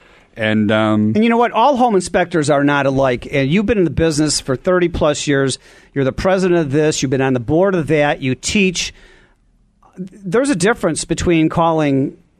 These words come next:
Speaker 2: several other home inspectors than calling you. I, I'm, I'm so happy and, you know, privileged to know you because,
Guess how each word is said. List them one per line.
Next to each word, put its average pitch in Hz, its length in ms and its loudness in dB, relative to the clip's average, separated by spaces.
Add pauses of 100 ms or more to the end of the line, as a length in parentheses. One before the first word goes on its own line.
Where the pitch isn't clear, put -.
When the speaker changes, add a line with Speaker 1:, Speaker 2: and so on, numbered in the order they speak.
(1200)
Speaker 2:
several 190 460 2
other 170 320 2
home 160 220 2
inspectors 127 680 -2
than 127 240 -2
calling 139 340 0
you. 139 200 2
I, 139 220 -2 (540)
I'm, 180 240 -2
I'm 175 160 0
so 196 300 0
happy 170 560 0
and, 139 320 0
you 156 100 2
know, 131 100 0
privileged 151 520 -2
to 156 80 -2
know 156 180 2
you 127 160 0
because, 123 400 -4